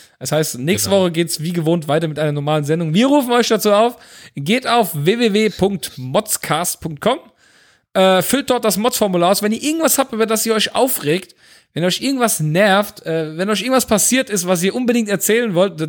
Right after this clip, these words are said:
Speaker 1: das wir erzählen sollen, über das wir reden sollen, äh, schickt uns das über das Mods-Formular ein.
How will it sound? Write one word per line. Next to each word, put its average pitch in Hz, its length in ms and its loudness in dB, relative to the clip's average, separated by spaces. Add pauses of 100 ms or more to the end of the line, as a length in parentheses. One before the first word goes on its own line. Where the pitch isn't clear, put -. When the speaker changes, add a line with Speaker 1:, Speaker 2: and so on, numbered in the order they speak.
Speaker 1:
das 160 240 0
wir 233 160 2
erzählen 147 420 0
sollen, 165 200 2
über 151 100 -2
das 160 200 -2
wir 160 140 0
reden 180 260 -2
sollen, 147 260 -6 (420)
äh, 135 140 -2
schickt 233 240 -2
uns 220 120 -4
das 220 140 2
über 190 120 -2
das 165 100 -2
Mods-Formular 220 640 0
ein. 233 180 -2